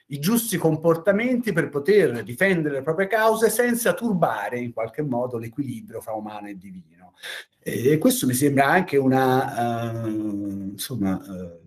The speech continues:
traccia, insomma, proprio della continua interferenza reciproca, interconnessione, come diceva prima, eh, Manuela, eh, di,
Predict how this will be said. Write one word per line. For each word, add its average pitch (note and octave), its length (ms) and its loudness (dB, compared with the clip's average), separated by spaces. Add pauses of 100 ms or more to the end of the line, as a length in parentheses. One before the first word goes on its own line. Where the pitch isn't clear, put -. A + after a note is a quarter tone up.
(560)
traccia, F3 540 0
insomma, A2 480 2
proprio A2+ 280 4
della A2 480 2 (200)
continua E3 760 4 (220)
interferenza E3 760 4
reciproca, C3+ 500 2
interconnessione, A#2 800 4
come A2 180 0
diceva G#2 340 -2
prima, G2+ 680 0 (440)
eh, G#2+ 680 -2
Manuela, G2+ 1160 2
eh, F#2+ 60 -10
di, A2+ 200 -6